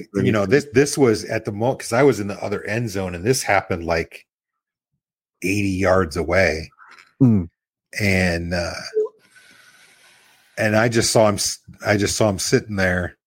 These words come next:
Speaker 2: and I just kept my lens on him. And then when he looked down at his arm like that, I was, "Oh, shit."
Speaker 1: <laughs> Yeah.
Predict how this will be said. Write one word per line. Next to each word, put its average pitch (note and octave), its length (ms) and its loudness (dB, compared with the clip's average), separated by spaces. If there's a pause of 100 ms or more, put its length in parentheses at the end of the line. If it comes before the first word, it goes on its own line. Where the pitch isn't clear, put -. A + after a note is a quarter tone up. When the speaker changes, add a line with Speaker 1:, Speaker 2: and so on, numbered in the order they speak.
(160)
Speaker 2:
and G2 100 -2
I F#2+ 100 -2
just F2 180 -8
kept A2+ 200 0
my F#2 120 0
lens G#2 340 0
on F#2 220 2
him. F2+ 240 -6 (920)
And G2+ 160 -4
then G2+ 100 2
when F#2+ 100 0
he G2+ 100 -2
looked G#2+ 260 2
down G#2+ 220 2
at F#2 120 0
his F#2 160 -2
arm G2 220 2
like F2 240 -2
that, F2+ 240 0
I F2 120 -8
was, E2+ 360 -8
"Oh, E2 260 -6
shit." - 640 -12 (760)
Speaker 1:
<laughs> D3 160 2
Yeah. B2+ 480 4